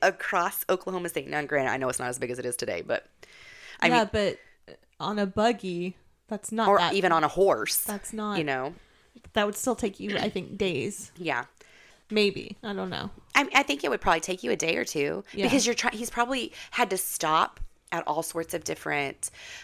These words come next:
Speaker 1: uh, boarding houses
Speaker 2: Mm-hmm.
Speaker 1: and maybe even railroad stations to try to get, like, "Have you seen this woman? Have you
Speaker 2: Mm-hmm.
Speaker 1: heard," you know, blah, blah, blah, trying to
Speaker 2: Right.
Speaker 1: get her description. So he traced her to Shawnee, where she was then arrested by the local police department.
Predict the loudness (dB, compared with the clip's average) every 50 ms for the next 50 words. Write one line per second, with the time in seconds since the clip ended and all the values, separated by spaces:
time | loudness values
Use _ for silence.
0 | -10 _ -2 0 2 0 0 0 0 2 2 4 2 2 0 0 0 0 0 2
1 | 2 2 4 4 4 2 2 0 -2 -2 -2 -2 -2 -2 -2 -2 -2 -4 -4 -4
2 | -4 -4 -4 -2 0 0 2 2 2 2 0 0 0 0 0 0 0 0 -2 -2
3 | -2 -2 -4 -4 -2 -2 -2 -2 -2 -2 0 0 0 0 0 -2 -4 -4 -2 0
4 | 0 0 0 -2 -10 -12 -12 -10 -10 -10 -4 -2 0 2 4 2 2 2 -2 -4
5 | -4 -6 -8 -4 -4 -4 -4 -6 -8 -12 -10 -10 -6 0 2 2 2 2 2 2
6 | 2 2 2 2 2 2 4 4 2 0 -2 -4 -4 -4 -6 -8 -8 -8 -8 -8
7 | -8 -8 -8 -10 -10 -10 -12 -16 _ _ _ _ _ _ _ _ _ _ _ _
8 | _ _ -12 -8 -6 -2 2 2 2 2 0 -2 -6 -12 -20 -20 -18 -18 -18 -18
9 | -18 -18 -20 -20 -20 -14 -6 -4 -2 0 0 2 0 2 0 0 0 0 0 0
10 | 0 0 0 0 -2 -2 -4 -8 -8 -8 -4 -2 -2 0 0 0 0 0 -2 -4
11 | -2 -2 -2 -2 -4 -4 -4 0 0 0 0 0 -4 -6 -8 -6 -4 -2 -2 -2
12 | -2 -4 -6 -6 -6 -6 -6 -6 -6 -8 -8 -10 -10 -12 -10 -10 -8 -10 -10 -8
13 | -6 -6 -6 -6 -8 -10